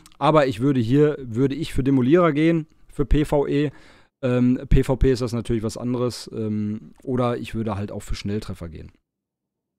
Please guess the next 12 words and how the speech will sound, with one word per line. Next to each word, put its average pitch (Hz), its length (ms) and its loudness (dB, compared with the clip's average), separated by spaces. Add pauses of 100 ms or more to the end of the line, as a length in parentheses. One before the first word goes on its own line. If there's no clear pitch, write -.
(960)
So, 107 360 2 (420)
da 139 200 4 (220)
muss 170 220 4
ich 175 80 6
aber 160 100 2
auch 139 120 -2
dazu 170 380 -2
sagen, 175 300 2
Libelle 135 540 -2
würde 147 160 -2
ich 123 80 -6
jetzt 147 240 -6